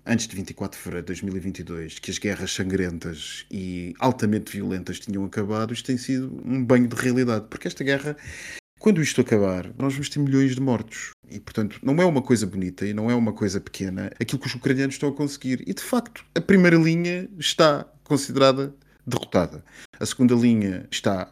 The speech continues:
com cisões muito grandes em muitas zonas e vamos ver se chegamos à terceira. Agora, de facto, os ucranianos têm outra vez o inverno à frente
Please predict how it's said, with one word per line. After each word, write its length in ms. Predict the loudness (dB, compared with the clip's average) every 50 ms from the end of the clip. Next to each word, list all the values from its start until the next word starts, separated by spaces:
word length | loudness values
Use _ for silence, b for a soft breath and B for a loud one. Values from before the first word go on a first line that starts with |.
| _ _ _
com 280 | -6 -4 -4 -4 -4 -6
cisões 420 | -8 -8 -6 -6 -4 -4 -6 -6
muito 200 | -8 -12 -12 -8
grandes 280 | -6 -4 -4 -4 -6 -8
em 60 | -10
muitas 260 | -10 -8 -8 -8 -6
zonas 400 | -6 -6 -6 -6 -8 -10 -12 -16 _ _ _ -2
e 100 | -2 -2
vamos 200 | 0 0 -4 -4
ver 120 | -6 -10
se 100 | -8 -8
chegamos 300 | -8 -6 -6 -6 -8 -8
à 80 | -10 -10
terceira. 460 | -8 -6 -6 -4 -4 -4 -4 -6 -12 -12
Agora, 440 | -8 -6 -4 -4 -4 -6 -6 -8 -10 -12 -14 -12
de 60 | -12
facto, 460 | -12 -10 -10 -10 -10 -12 -18 -16 -12 -10
os 140 | -10 -10 -10
ucranianos 500 | -10 -8 -6 -6 -4 -4 -4 -4 -6 -6
têm 340 | -4 -4 -2 -2 -4 -4 -2
outra 260 | -2 -4 0 2 2
vez 220 | 4 4 4 4 4
o 80 | 4
inverno 400 | 2 2 4 4 4 4 4 2
à 60 | 2 2
frente 420 | 2 2 2 2 2 0 -4 -6